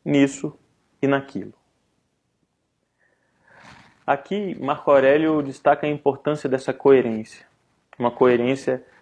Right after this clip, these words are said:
realmente profunda e plena, completa, né? Então, imagine se a gente tivesse que passar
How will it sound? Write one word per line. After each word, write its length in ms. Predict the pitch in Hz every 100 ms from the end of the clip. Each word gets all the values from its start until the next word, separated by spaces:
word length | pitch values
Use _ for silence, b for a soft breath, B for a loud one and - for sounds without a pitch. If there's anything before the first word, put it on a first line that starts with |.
| b _
realmente 500 | 151 208 175 170 175
profunda 680 | - 226 - 135 120 104 - _ _ -
e 60 | 139
plena, 520 | - 135 123 107 101
completa, 760 | - 156 151 123 113 117 98 - _ _ _
né? 200 | - - b b b b
Então, 140 | _ 170
imagine 380 | 185 160 220 285
se 100 | 202
a 20 |
gente 200 | 196 -
tivesse 440 | 170 135 151 -
que 120 | -
passar 520 | - 147 - 139 160